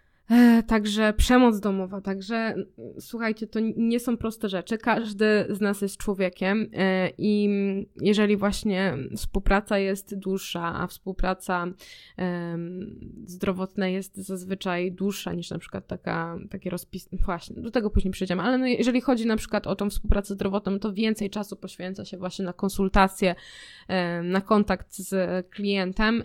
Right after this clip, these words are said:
i naprawdę wychodzą różne rzeczy i wydaje mi się, że, e, dietetycy powinni mieć podstawy, podstawy psychologii, potrafić, e, przyjąć na klatę takie problemy,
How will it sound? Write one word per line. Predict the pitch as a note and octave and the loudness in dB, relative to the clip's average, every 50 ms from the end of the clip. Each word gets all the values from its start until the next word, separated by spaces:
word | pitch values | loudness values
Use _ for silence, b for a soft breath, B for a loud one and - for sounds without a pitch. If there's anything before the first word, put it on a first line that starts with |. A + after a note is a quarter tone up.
| - - | -4 -4
i | - G#3 A3 G#3+ - - C3+ | -2 0 2 2 0 0 2
naprawdę | G3 G3+ G3 G#3+ G#3+ G3+ F#3+ G3 | 4 6 6 6 6 6 4 0
wychodzą | F#3+ F#3+ G3+ - G3+ G3 F#3+ G3+ G3+ G3 F#3+ F#3+ | -4 -6 -4 -4 -4 -2 0 0 2 2 2 2
różne | A3 A3 G3+ G#3 G#3 G3+ | 2 2 2 2 2 2
rzeczy | G3 G3 F#3 F#3 - - G#3 G3+ G#3 G#3 - | 2 2 0 0 -2 -2 -2 0 0 -2 -4
i | - G3 G3 F#3+ | -4 -4 -4 -4
wydaje | F#3+ G3 F#3+ G3+ G#3+ A3+ A#3 | -4 -2 0 0 0 0 0
mi | G#3+ F#3+ F#3+ F#3+ | -2 -2 -2 -4
się, | - - F#3 F3+ F#3 F#3 | -6 -6 -6 -4 -4 -4
że, | F3+ F#3+ F#3 F3+ F3 F3 F3+ B B B B B B B B B B B B B B B B _ - | -4 -4 -2 -2 -2 -2 -4 B B B B B B B B B B B B B B B B _ -2
e, | G3+ G3+ G3 F#3 F#3 F#3 F#3 | 2 4 4 4 4 2 2
dietetycy | F3+ F3 - G3+ F#3+ - F#3+ - - F#3+ - G#3+ G3+ | -2 0 0 0 0 0 -2 -2 -4 -6 -6 -6 0
powinni | - G#3+ F#3+ F#3 G3+ G#3 G3+ G3+ G3 F#3+ | 0 0 2 2 2 2 4 4 4 2
mieć | F#3+ F#3 F3+ F3 F3 F#3 - | 2 2 0 -2 -2 -4 -6
podstawy, | - - - - - - - - F#3 F#3 F3 E3+ F3 F3+ F3 F3 E3+ E3+ F3+ F3+ - - - - - - - _ _ _ _ _ _ _ _ _ - B B B B - | -4 -2 -4 -4 -4 -6 -2 0 0 0 -2 -4 -6 -4 -4 -2 -2 -4 -4 -4 -6 -8 -10 -12 -16 -18 -18 _ _ _ _ _ _ _ _ _ -20 B B B B 0
podstawy | G#3+ G3 - - G#3 F#3+ G3+ G3 | 0 2 4 4 4 4 4 2
psychologii, | - - - G3 G3 A3 G#3+ G#3+ A3 G#3+ G#3 F#3 F#3+ G3+ F#3+ F#3+ G3 G3+ F#3+ b b b b b b b b b b | 0 -2 -4 0 4 6 6 8 6 6 4 2 0 0 0 0 0 -2 -4 b b b b b b b b b b
potrafić, | - A3 G#3 - B3 A#3 B3+ A#3+ - B3 A3+ - - - - - - | -6 -2 0 4 4 4 4 4 2 0 0 0 -4 -4 -6 -4 0
e, | - - G#3+ G#3+ G#3+ G#3+ G#3 - - - _ _ _ _ _ _ _ _ _ _ _ _ _ _ _ _ | 2 4 4 4 4 2 2 0 -2 -6 _ _ _ _ _ _ _ _ _ _ _ _ _ _ _ _
przyjąć | - - - - B3+ A#3+ A3 A3 A3 - - | -2 0 4 6 8 8 8 8 6 4 2
na | G#3 G#3+ | 0 0
klatę | - - G#3 G3 G3 E3+ - | 2 2 2 2 2 0 -6
takie | - - - F#3+ | -8 -6 -6 -4
problemy, | F#3+ - F3+ F3 F#3 F#3 F#3 F#3+ G#3 A3 A#3 B3 C4+ C#4 | -2 -2 0 2 4 4 4 6 6 6 6 6 4 4